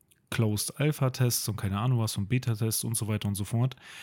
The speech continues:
Und die Meinungen von vielen Leuten, ich weiß nicht, ob ihr das so großartig mitbekommen habt,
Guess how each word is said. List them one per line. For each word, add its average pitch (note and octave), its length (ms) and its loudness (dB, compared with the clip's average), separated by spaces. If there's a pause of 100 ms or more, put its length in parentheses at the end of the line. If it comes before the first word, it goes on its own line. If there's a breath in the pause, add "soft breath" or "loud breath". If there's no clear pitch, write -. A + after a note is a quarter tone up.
(340 loud breath)
Und A2+ 200 2
die A2 120 2
Meinungen D3+ 760 4
von C3 180 2
vielen A#2 480 4
Leuten, B2 360 2
ich B2+ 100 0
weiß A2+ 220 2
nicht, A#2 100 -2
ob - 120 -6
ihr G#2+ 60 0
das G#2 140 0
so - 100 -4
großartig G#2 480 -4
mitbekommen A#2 480 2
habt, - 220 -2